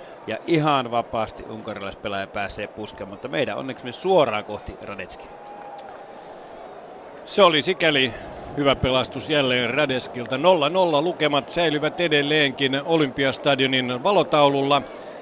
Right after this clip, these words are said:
Speaker 2: Seitsemänkymmentäyksi minuuttia on hetken kuluttua pelattu tätä ottelua. Unkarilaiskannustusryhmä tuolla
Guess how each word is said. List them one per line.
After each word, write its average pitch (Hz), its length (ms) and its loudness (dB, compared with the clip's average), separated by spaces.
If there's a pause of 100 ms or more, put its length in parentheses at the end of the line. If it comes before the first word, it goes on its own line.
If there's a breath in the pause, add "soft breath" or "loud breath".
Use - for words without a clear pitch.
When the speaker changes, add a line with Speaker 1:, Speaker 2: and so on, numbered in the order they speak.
Speaker 2:
Seitsemänkymmentäyksi 156 1120 0
minuuttia 147 480 0
on 143 80 2
hetken 147 340 0
kuluttua 139 640 2 (240)
pelattu 170 360 4
tätä 151 320 2
ottelua. 143 580 6 (540 loud breath)
Unkarilaiskannustusryhmä 139 2000 2
tuolla 131 460 6